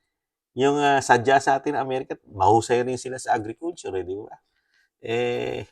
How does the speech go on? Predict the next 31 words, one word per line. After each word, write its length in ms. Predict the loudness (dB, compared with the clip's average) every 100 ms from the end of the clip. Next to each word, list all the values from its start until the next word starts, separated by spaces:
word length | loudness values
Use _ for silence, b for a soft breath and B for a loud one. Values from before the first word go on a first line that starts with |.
| _ _ _
at 160 | -4 -2
least 160 | 2
marami 400 | 6 8 6 4
tayong 240 | 2 2 2
matutulungan 720 | 2 0 0 0 2 0 0
na 140 | 0 -2 -4
magsasaka, 720 | -6 -2 2 4 4 2 -2 _ _ _ _ -6
di 80 | 0
ba? 160 | 2
Para 240 | 8 8 8 4
gumanda 560 | 0 -2 4 4 6
ani 240 | 4 2 -6
nila, 320 | -6 -8 -12
di 160 | -16
ba? 160 | -16 -18 _ _ _ _ -10
Eh, 240 | -8 -6
hindi. 160 | -6 0
Telecom 560 | 2 4 2 2 0
ang 80 | 2
dadali 400 | 4 4 2 -2
mo 80 | -4
sa 240 | -4 -4
amin. 160 | -6 -12 _ _ _ _ -2
Eh, 160 | 6
napakarami 640 | 6 10 10 12 10 8 -2
ng 400 | -6 -8 -6 0
telecom 400 | 2 2 -4 -6
sa 160 | -6
Pilipinas 480 | -6 -6 -6 -8 -10
na 320 | -10 -8 -6
yumayaman. 880 | 0 6 8 8 4 -2 -4 -6